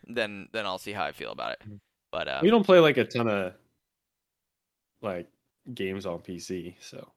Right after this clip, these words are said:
Speaker 1: No, I don't. I don't.
Speaker 2: Play a lot of the free, free M M Os right now, so there's plenty to keep me busy.
Speaker 1: Oh, for sure, man. Absolutely.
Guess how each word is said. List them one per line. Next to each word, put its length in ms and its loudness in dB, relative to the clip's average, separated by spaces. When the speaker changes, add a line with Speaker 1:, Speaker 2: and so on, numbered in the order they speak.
Speaker 1:
No, 420 -2
I 100 -2
don't. 300 -6
I 60 -10
don't. 280 -8
Speaker 2:
Play 100 4
a 60 6
lot 160 8
of 80 6
the 80 2
free, 540 -4
free 260 4
M 140 4
M 160 2
Os 320 2
right 180 -2
now, 240 -2
so 400 -2
there's 200 -2
plenty 360 2
to 80 -2
keep 180 -4
me 100 -2
busy. 440 -2
Speaker 1:
Oh, 160 2
for 160 -8
sure, 220 -4
man. 220 -4
Absolutely. 600 -4